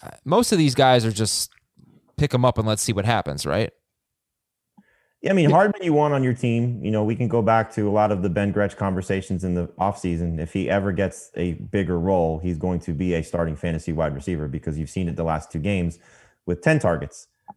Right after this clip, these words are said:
Speaker 2: And so he's been productive in those ten targets. So just keep giving him more work and who knows what happens. So that's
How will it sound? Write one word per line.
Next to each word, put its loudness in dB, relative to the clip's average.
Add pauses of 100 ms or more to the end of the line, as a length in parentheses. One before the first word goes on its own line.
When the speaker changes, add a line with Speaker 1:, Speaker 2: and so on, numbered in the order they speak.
Speaker 2:
And -2
so 2
he's 0
been -2
productive -2
in 0
those -4
ten 0
targets. -6
So -4
just -6
keep -8
giving -2
him -2
more 0
work -2
and -2
who 0
knows -2
what -4
happens. -4
So -2
that's -2